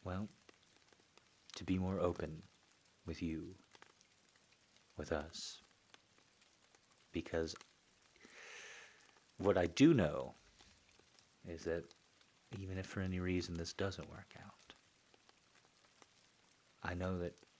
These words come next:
you will give me so much more than you could ever take away, that, that somehow it's all gonna be worth it.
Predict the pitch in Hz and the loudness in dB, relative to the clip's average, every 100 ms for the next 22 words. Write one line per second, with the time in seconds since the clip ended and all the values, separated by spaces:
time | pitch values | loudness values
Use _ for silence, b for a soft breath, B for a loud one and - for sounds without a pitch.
0 | - - - - - - - - - 90 | -20 -20 -20 -20 -20 -20 -20 -20 -12 -8
1 | 87 98 95 85 - 98 98 90 78 76 | -4 0 0 -2 -4 -4 -2 -4 -6 -8
2 | 87 - - - - 92 90 - - 87 | -12 -18 -16 -10 -6 -4 -4 -6 -4 -4
3 | 85 82 82 82 82 - 78 - 92 104 | -2 -4 -6 -8 -8 -8 -10 -10 -12 -10
4 | - 101 98 95 90 82 80 85 - - | -10 -10 -8 -6 -4 -6 -8 -10 -12 -14
5 | - B B B B B B B - - | -20 B B B B B B B -20 -20
6 | - - B B B - - - 92 85 | -20 -20 B B B -20 -20 -6 -4 -4
7 | - - - - - 123 101 82 78 80 | -6 -18 -10 0 4 4 4 0 -2 -8
8 | - - - - - - - - - - | -14 -20 -20 -20 -20 -20 -20 -20 -20 -20
9 | - 82 - 98 98 98 98 95 92 85 | -14 -10 -4 -2 0 -2 -4 -4 -4 -4
10 | 82 82 82 | -6 -6 -10